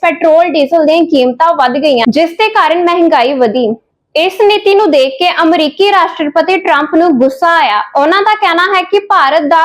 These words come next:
ਰੂਸ ਤੋਂ ਸਸਤਾ ਤੇਲ ਖਰੀਦਣਾ ਰੂਸ ਦੀ ਯੂਕਰੇਨ ਜੰਗ ਨੂੰ ਸਮਰਥਨ ਦੇਣ ਵਾਲਾ ਕਦਮ ਹੈ।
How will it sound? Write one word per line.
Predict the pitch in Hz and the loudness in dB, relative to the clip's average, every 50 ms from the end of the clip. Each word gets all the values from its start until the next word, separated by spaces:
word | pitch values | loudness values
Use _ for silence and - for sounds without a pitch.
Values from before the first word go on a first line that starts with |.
| 339 339 | 2 0
ਰੂਸ | 311 285 285 311 349 349 | 2 2 0 0 -2 -4
ਤੋਂ | _ - 359 370 349 - | _ -2 -2 -2 -2 0
ਸਸਤਾ | 359 330 330 330 - 381 370 | -2 -2 -2 -2 -2 -2 -2
ਤੇਲ | 381 392 381 349 330 | 0 -2 -2 -2 -2
ਖਰੀਦਣਾ | 339 370 320 277 226 214 226 208 - - - _ _ _ _ - | -2 -2 -2 -2 -2 -2 -2 -4 -4 -6 -10 _ _ _ _ -2
ਰੂਸ | 269 269 302 330 370 392 381 - - | 0 2 2 2 2 0 -2 -2 -2
ਦੀ | 269 302 | 0 0
ਯੂਕਰੇਨ | 339 330 294 302 294 254 - 330 320 339 370 370 339 | 2 2 2 2 0 0 0 -2 -2 0 0 0 2
ਜੰਗ | 370 330 294 269 262 | 2 0 0 0 0
ਨੂੰ | 285 294 330 359 | 0 0 0 -2
ਸਮਰਥਨ | 359 - - 311 285 277 269 269 - 392 381 370 | -2 -2 0 0 2 0 0 0 0 0 0 2
ਦੇਣ | 370 392 370 339 285 | 2 0 0 0 0
ਵਾਲਾ | 294 269 269 269 | 0 0 0 0
ਕਦਮ | 269 269 226 233 240 294 | 0 0 0 0 0 0
ਹੈ। | 262 185 | -2 -4